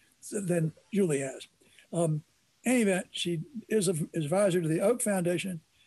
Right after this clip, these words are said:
Um, she's vice, vice chair of the board of directors of the Center for Urban Community Services. Um, she's a member of the West Side Federation for Senior and Supportive Housing.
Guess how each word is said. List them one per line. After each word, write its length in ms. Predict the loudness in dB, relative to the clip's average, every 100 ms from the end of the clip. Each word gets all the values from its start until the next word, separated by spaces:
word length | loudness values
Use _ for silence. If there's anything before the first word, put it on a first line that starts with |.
| _ _ -6
Um, 220 | -2 -2 -4
she's 240 | -4 -2
vice, 340 | 0 2 0 -2 _ _ _ _ -4
vice 240 | 0 2
chair 300 | 2 2 2
of 100 | 2
the 60 | 0
board 260 | 0 0 2
of 80 |
directors 540 | 2 2 2 0 -2 -2 _ _ _ -8
of 60 | -2
the 80 |
Center 280 | 0 2 2
for 260 | 0 -2 -2
Urban 300 | 2 2 2
Community 340 | 0 0 0 0
Services. 600 | 2 0 0 -2 -4 -6 _ _ _ _ _ -4
Um, 180 | -4 -6 _ _ _ _
she's 200 | -12 -6
a 60 | 0
member 300 | 2 4 4
of 100 | 2
the 80 | 2
West 260 | 2 2 0
Side 320 | 0 0 0
Federation 680 | 0 2 2 2 0 -2 -6 _ _ _ _ -6
for 100 | 0
Senior 360 | 2 4 4
and 120 | 2
Supportive 400 | 0 0 0 0
Housing. 520 | 0 0 0 0 -2